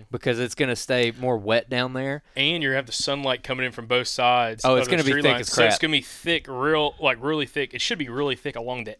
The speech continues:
Speaker 2: edge of those hardwood drainages.
Speaker 1: Yeah, that should
Speaker 2: Because
Speaker 1: be
Speaker 2: the
Speaker 1: a
Speaker 2: sun,
Speaker 1: great
Speaker 2: because it's gonna have
Speaker 1: spot.
Speaker 2: a ton of sunlight coming in right there.
Speaker 1: Yeah, the, I would spa-, pay, pay special attention to those
Speaker 2: A-,
Speaker 1: low
Speaker 2: and
Speaker 1: spots.
Speaker 2: also, Mason, look at a larger perspective, not just on your property, but where do those creeks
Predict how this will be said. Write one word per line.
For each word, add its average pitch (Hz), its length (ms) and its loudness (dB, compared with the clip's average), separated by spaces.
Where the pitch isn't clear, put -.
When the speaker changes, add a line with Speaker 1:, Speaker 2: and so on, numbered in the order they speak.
Speaker 2:
edge 139 240 0
of 127 80 -4
those 120 140 -8
hardwood 120 340 -6
drainages. 107 520 -8
Speaker 1:
Yeah, 120 140 4
that 127 140 4
should - 80 4
Speaker 2:
Because 143 160 6
Speaker 1:
be 123 80 2
Speaker 2:
the 107 60 2
Speaker 1:
a 101 40 2
Speaker 2:
sun, 147 200 4
Speaker 1:
great 110 140 0
Speaker 2:
because 127 140 0
it's - 60 -6
gonna 131 140 0
have 127 100 -2
Speaker 1:
spot. 110 100 -10
Speaker 2:
a - 20 -20
ton 147 260 -6
of 127 40 -8
sunlight 120 460 -8
coming 110 260 -14
in 104 120 -18
right 98 160 -16
there. 98 200 -14
Speaker 1:
Yeah, 113 160 4
the, 117 100 4
I 143 180 4
would 180 100 -2
spa-, 135 220 2
pay, 131 220 -2
pay 120 180 -2
special - 440 -2
attention 104 400 -8
to 95 60 -12
those 87 160 -6
Speaker 2:
A-, - 80 0
Speaker 1:
low 85 100 -2
Speaker 2:
and 139 160 4
Speaker 1:
spots. 143 120 -2
Speaker 2:
also, 139 680 0
Mason, 127 420 -2
look 156 180 0
at 185 220 0
a 135 80 2
larger 143 500 0
perspective, 127 640 -6
not 131 200 -2
just 139 180 -8
on 131 100 -8
your 127 120 -8
property, 123 320 -2
but 117 160 -10
where 135 220 -4
do 180 100 -2
those 170 240 -4
creeks - 480 -8